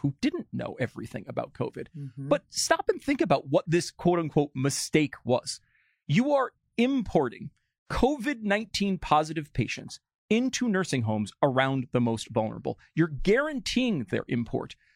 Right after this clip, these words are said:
Speaker 1: People you know that are currently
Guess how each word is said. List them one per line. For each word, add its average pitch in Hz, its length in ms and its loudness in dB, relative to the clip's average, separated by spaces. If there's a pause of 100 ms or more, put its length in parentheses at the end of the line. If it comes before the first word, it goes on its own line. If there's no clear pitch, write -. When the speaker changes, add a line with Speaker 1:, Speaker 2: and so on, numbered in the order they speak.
(100)
Speaker 1:
People 233 420 2
you 185 200 2
know 196 540 2 (160)
that 165 200 2 (100)
are 220 440 4 (200)
currently 269 760 0